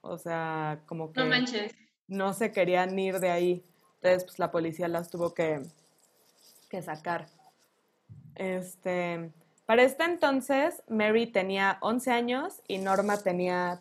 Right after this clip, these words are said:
Speaker 1: trece. Y a pesar de que Norma era la mayor, este, Mary era como la dominante de, de la pareja,
Speaker 2: La líder.
Speaker 1: del dúo.
Speaker 2: <laughs>
Speaker 1: Sí,
Speaker 2: Ajá.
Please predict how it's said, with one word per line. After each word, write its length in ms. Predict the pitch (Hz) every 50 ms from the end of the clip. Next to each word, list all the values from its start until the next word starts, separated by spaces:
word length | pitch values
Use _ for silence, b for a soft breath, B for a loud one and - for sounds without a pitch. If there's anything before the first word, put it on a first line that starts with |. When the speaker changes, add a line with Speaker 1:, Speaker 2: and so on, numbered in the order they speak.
| _ -
Speaker 1:
trece. 480 | 226 240 254 240 240 220 196 180 - _ _ _ _ _ _ _ _ _ _ _ _ _ _ _ _ _ _ _ _ _ _ _ _ _ _ _ _ _ _ _ _ _ _ -
Y 480 | - 196 196 190 190 196 196 190 190 190
a 160 | 190 185 190
pesar 400 | - 196 190 190 - 208 208 220 220
de 120 | 254 247
que 120 | - 202
Norma 360 | 180 180 185 190 196 208 226 226
era 120 | 220 214
la 100 | 196 175
mayor, 680 | 170 165 160 160 156 170 170 180 190 202 226 269 302 - - _ _ _ _ _ _ _ _ _ _ _ _ -
este, 880 | - 185 175 180 - - - 180 180 170 170 165 160 160 160 190 - - - 220 - _ _ _ _ _ _ -
Mary 380 | 190 202 208 214 214 220 214
era 240 | 208 202 202 208 202
como 220 | 208 190 175 170
la 180 | 165 170 165 160
dominante 720 | 156 165 165 170 170 180 185 190 196 185 175 190 180 175
de, 440 | 156 165 160 156 151 139 117 - - _ _ _ _ -
de 480 | 175 170 170 165 156 156 156 165 165 - - _
la 100 | - 165 156
pareja, 360 | - 170 170 165 160 - - 220
Speaker 2:
La 20 | 226
líder. 460 | 233 240 233 226 214 214 214 - -
Speaker 1:
del 200 | 180 165 165 - -
dúo. 340 | 196 302 - 175 160 - _ _
Speaker 2:
<laughs> 40 | _ _ _ _ _ _ _ -
Speaker 1:
Sí, 160 | - - 214
Speaker 2:
Ajá. 460 | 214 208 214 226 226 226 226 -